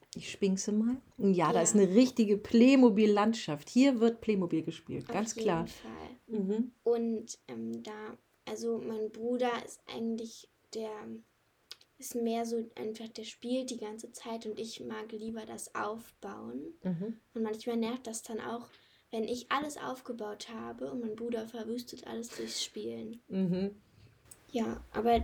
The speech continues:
Speaker 2: manchmal, mm, mm, redet er auch die ganze Zeit von irgendwelchem komischen Zeug.
Speaker 1: <laughs>
Speaker 2: Ja, und das nervt auch manchmal einfach.
Speaker 1: Manchmal nervt das.
Speaker 2: Ja.
Speaker 1: Ähm, gibt's auch manchmal gute Seiten?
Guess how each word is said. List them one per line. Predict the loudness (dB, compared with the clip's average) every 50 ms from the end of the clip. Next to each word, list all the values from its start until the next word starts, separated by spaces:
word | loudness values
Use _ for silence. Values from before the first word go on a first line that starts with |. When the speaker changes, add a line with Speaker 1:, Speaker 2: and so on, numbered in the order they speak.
| 0 -6 -6 -2
Speaker 2:
manchmal, | 2 2 4 4 4 2 2 4 4 4 4 2 -2 -4 -6 -6 -4
mm, | -4 -4 -4 -6 -8 -6 -2
mm, | 0 2 2 2 2 0 -4 -8 -8 -2 2
redet | 4 4 4 4 0
er | -2 -2 -2
auch | -2
die | -4 -4
ganze | -2 -2 -2 -2 -2 -4
Zeit | -6 -6
von | -2 0 0 2
irgendwelchem | 4 6 6 4 4 2 0 0 -2 -2 -2
komischen | -2 0 2 4 4 4 2 0 -2 -4 -2
Zeug. | -4 -4 -2 -2 -2 -2 -2 -4 -4 -6 -10 -10 -10 -10 -10 -10 -6 -2 -2
Speaker 1:
<laughs> | -2 0 2 0 0 0 0 -6 -8 -8 -10 -10 -2 2
Speaker 2:
Ja, | 2 4 4 4 2
und | 0 0 0 0
das | 0 0 0 2
nervt | 4 4 4 2 0 -2 -4 -6
auch | -6 -6 -6 -6 -6
manchmal | -6 -4 -4 -4 -6 -6 -10 -14 -16 -12
einfach. | -4 0 2
Speaker 1:
Manchmal | 4 4 4 2 2 2 4 4
nervt | 6 6 4 4 2 0 -2 -2
das. | -2 -2 -2 -4 -6 -10 -12 -16 -18 -16 -12 -10
Speaker 2:
Ja. | -10 -10 -10 -12 -20 _ _ _ -4 -2 0 2
Speaker 1:
Ähm, | 4 4 4 6 4 4 2 -2 -8 -14 _ _ _ _ -20 -20 -20 -20 -20 -20 -20 _ _ _ _ _ _ _ _ _ -8 -2
gibt's | -2 -2 0 0 -2 0
auch | 0 2
manchmal | 2 2 2 2 2 2
gute | 2 2 2 2 2 2
Seiten? | 4 4 2 2 -2 -6 -10